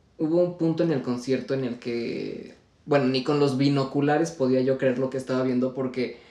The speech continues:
había un instrumento que sigo sin saber qué era.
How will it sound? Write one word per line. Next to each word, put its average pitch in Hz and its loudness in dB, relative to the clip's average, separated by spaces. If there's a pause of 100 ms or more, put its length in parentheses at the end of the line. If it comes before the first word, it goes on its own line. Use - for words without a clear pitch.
(260)
había 156 4
un 240 6
instrumento 160 0
que 127 -2
sigo 170 4
sin 151 -2
saber 131 0
qué 135 4
era. 160 0